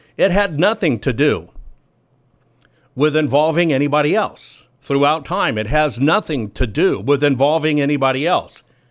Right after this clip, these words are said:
I do not care if you're gay.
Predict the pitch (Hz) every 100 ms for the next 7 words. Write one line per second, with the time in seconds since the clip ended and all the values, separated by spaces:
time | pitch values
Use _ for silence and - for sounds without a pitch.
0 | _ _ _ _ _ _ _ _ _ _
1 | 143 185 180 185 175 156 - 175 165 -
2 | 117 98 120 143 226